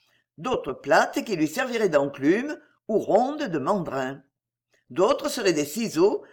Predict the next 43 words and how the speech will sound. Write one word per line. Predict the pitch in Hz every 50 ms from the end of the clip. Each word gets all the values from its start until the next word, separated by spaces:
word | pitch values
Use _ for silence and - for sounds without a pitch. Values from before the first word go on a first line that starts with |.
| - -
avec | - 196 190 190 170 165
lesquels | 160 151 - 185 208 285 311
elle | 294 220
le | 190 160 147 147
couperait. | - - 285 - - 180 139 123 123 117 127 - - - _ _ _ _ _ _ _ _ _ _ _ _ _ _ _ _ _ _ _ _ _ _ _ _ _ _ _ _ _ _ _ _ _ _ _
Ce | - 277 302
fut | 294 269 226
ce | - 190
travail | 165 - - 180 165 147 156 196 262 -
qui | - 294
lui | 226 220 196
donna | 165 170 156 170 208
le | 262 196 - -
plus | - 269 247
de | 190
peine, | 165 - - 143 131 143 165 208 233 285 - - _ _ _ _ -
et | - 214
il | 269 247
ne | 240
lui | 233 202 196 185
fallut | - - 190 160 143 139 139
pas | - 269 294
moins | 269 - 220 175
de | 139 143
trois | - - 185 202 202
jours | 170 139 160 214 277 320 -
pour | - 196 - -
façonner | 208 208 202 - 202 151 143 170 247 294
une | 285 220 185 160
cuiller. | - 165 160 139 123 120 120 127 143 - _ _ _ _ _ _ _ _ _ _ _ _ _ _ _ -
Encore | - 208 202 - - 180 202 247 294
n'était-il | 294 254 208 - 190 175 - 156 135 131
pas | - 277 302
du | 269 277 269 -
tout | 254 214
prouvé | - - 165 170 143 123 143 185 254 294 - - - _ -
que | - 180
si | 165 - - 254
elle | 294 294 285 254
l'avait | 226 208 190 196 185
montrée | 170 156 151 151 - - 240 214
à | 143
quelqu'un, | - - 151 135 135 - - 160 185 226 277 415